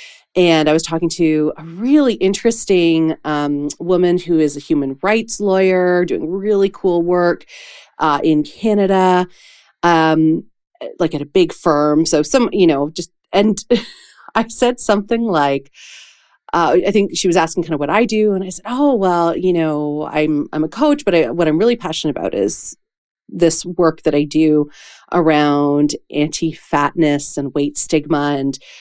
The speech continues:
you know, you're in human rights. One of my big ch-, beefs and what I don't understand is why body size is not protected."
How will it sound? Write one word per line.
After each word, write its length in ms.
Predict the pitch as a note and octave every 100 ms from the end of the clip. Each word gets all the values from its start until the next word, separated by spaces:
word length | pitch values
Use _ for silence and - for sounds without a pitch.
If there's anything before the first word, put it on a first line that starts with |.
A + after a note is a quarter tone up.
| -
you 100 | F3+
know, 80 | E3
you're 260 | E3 G#3+
in 60 | G#3+
human 400 | F3+ F3 D#3 D#3
rights. 760 | A#3+ E4+ A#3+ F#3+ - - - - _ _ _ -
One 220 | F#3 F3+
of 120 | F#3
my 140 | E3 D#3+
big 240 | E3+ D#3+
ch-, 120 | - _ _ _ _ - E3
beefs 480 | A#3+ E4 - -
and 240 | G3+ E3 D#3
what 140 | E3
I 60 | E3
don't 180 | F#3+ F#3+
understand 640 | E3+ E3 - C#4+ D#4+ G3+
is 180 | F3 E3+
why 680 | F3 F3 F3 F3 E3+ E3 - _ F#3
body 400 | E3 E3+ G#3+ B3+
size 540 | E3 C#3+ A#2+ G2+ D#3+
is 120 | D#3
not 460 | E3 D3+ D3 F#2+ - - _ -
protected." 840 | F#3+ - E4 F4+ - A2 - E3+